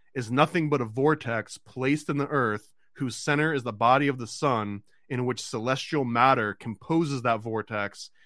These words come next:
carries us, and makes us turn continuously like other planets. Oh, this, this is the perfect one to come up too. He says, so this, this, that's the third heaven, or the second heaven, or the,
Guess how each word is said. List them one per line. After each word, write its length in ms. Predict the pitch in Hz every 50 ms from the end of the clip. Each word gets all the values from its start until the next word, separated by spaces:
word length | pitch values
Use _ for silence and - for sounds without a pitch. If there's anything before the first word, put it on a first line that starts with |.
| _ _ _ - -
carries 440 | - - 175 185 180 156 131 104
us, 380 | 127 117 110 107 104 - - - _ - - - _ _
and 140 | - 131 131
makes 240 | 139 143 139 - -
us 100 | 139 135
turn 280 | - - 156 135 131 127
continuously 960 | - 123 113 101 - - - 175 170 156 151 147 135 - - - 131 127 123
like 180 | 113 110 107 - -
other 180 | 131 123 120 107
planets. 680 | - - 120 117 113 104 90 87 85 - - - - _ _ _ _ _ _ _ _ _ _ _ _ _ -
Oh, 140 | 143 143 143
this, 140 | 151 160 147
this 240 | 139 123 135 160 156
is 40 |
the 60 | 139 135
perfect 340 | - 160 143 135 143 131
one 120 | 139 139 120
to 80 | 117
come 180 | - 131 120 117
up 160 | 117 110 -
too. 320 | - 127 120 104 95 95 90 - - - - - - _ - - - - _ _ _ _ _ _ _ - - -
He 100 | 160 147
says, 380 | - - 180 170 156 139 -
so 120 | - 165 147
this, 160 | 143 170 156
this, 160 | 135 170 160
that's 260 | 147 170 165 160 -
the 80 | - 156
third 300 | - - 175 151 143 123
heaven, 240 | 123 117 107 - 120
or 100 | 127 127
the 160 | 123 120 113
second 340 | - - 151 139 - 131 107
heaven, 380 | 101 104 95 95 90 90 92 - _ _ _ _ _ _ _ _ _ -
or 80 | 135 123
the, 120 | 117 120